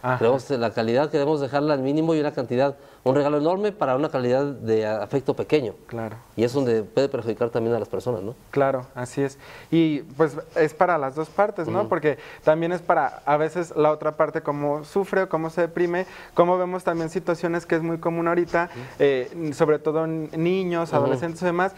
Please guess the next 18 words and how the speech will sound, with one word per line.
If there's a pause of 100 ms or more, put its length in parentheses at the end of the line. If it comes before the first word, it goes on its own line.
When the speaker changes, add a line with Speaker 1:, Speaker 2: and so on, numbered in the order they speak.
(240)
Speaker 1:
donde (280)
llegan
al
consultorio
con
situaciones
de
depresión
y
demás,
porque
sí
tienen
regalos
enormes,
porque
sí
tienen